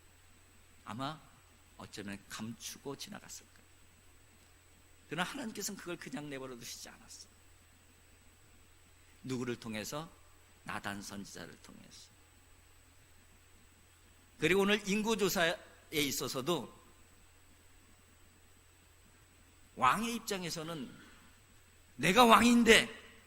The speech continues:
그 정도도 못해?" 이렇게 할 수가 있었어요. 근데 하나님께서는 그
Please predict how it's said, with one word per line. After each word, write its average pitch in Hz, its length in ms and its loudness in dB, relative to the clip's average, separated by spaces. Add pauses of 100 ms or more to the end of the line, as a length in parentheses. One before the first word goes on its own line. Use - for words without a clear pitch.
(800)
그 190 120 -2
정도도 226 360 8
못해?" 226 440 6 (2250)
이렇게 247 240 -10
할 220 100 -10
수가 - 220 -18
있었어요. - 440 -18 (2500)
근데 185 180 2
하나님께서는 202 920 2 (840)
그 190 120 -4